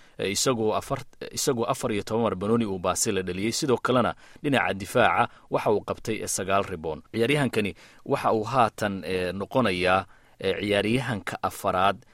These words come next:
ee ugu dhibca dhalinta badan taariikhda N B A-da. Oo waxa uu xalay tobaasay ciyaaryahan, ee, Chamberlain oo isagu hore u dhaliyey, ee,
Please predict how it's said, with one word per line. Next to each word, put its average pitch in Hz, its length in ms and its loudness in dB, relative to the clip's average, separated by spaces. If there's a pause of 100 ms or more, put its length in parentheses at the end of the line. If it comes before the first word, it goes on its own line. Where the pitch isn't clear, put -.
(220)
ee 101 100 2
ugu 131 240 -2
dhibca 95 320 0
dhalinta 101 340 -2
badan 90 300 -2
taariikhda 92 480 -4
N 87 100 -6
B 82 60 -10 (180)
A-da. 73 160 -8 (400)
Oo 104 380 0
waxa 120 300 0
uu 101 120 0
xalay 110 320 2
tobaasay 92 640 -4
ciyaaryahan, 95 540 -4
ee, 90 120 -4
Chamberlain 113 440 -2
oo 101 80 -4
isagu 110 280 -4
hore 113 180 0
u 127 140 0
dhaliyey, 113 400 0 (380)
ee, 104 140 2